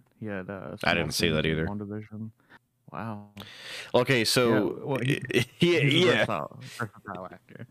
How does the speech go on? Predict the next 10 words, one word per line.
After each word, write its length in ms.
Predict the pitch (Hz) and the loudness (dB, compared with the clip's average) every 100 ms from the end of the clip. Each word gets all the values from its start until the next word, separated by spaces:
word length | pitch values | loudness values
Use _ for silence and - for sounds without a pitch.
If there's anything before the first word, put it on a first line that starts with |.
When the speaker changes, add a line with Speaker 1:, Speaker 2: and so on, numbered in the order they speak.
| 143 | -10
Speaker 2:
So, 280 | 151 - 196 - | -2 2 2 2
so 240 | - 185 | 2 4
with 140 | 180 - | 4 2
the 100 | 180 | 2
whole 260 | 196 165 | 2 2
WandaVision 720 | 127 127 156 143 120 107 90 | 4 4 4 4 2 2 2
thing, 220 | 101 95 | 2 4
man, 280 | 95 98 98 | 4 4 2
so, 380 | - 104 95 90 - - - - _ - | 2 2 2 0 -4 -16 -16 -20 _ 0
um, 540 | 98 98 92 87 82 | 2 4 2 0 -2